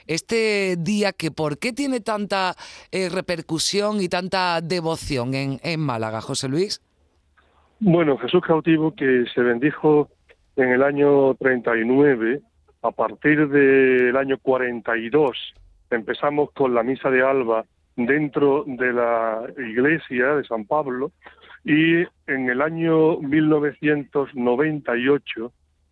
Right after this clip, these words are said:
Speaker 2: decidimos, eh, sacarlo, la misa, a la pla-, explanada de, de, de la iglesia, porque ya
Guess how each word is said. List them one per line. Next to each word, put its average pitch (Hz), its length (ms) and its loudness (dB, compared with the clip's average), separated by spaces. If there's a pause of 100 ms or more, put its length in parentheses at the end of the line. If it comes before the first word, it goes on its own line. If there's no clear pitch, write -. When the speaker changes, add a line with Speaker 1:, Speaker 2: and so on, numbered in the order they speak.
Speaker 2:
decidimos, 135 720 0 (140)
eh, 143 140 0 (120)
sacarlo, 139 960 0 (320)
la 123 160 0
misa, 131 540 -2
a 131 100 2
la 120 140 0
pla-, 131 340 -4
explanada 151 720 0
de, 147 400 2 (240)
de, 143 580 2
de 143 120 2
la 143 120 0
iglesia, 147 540 -2
porque 117 360 -6
ya 139 300 0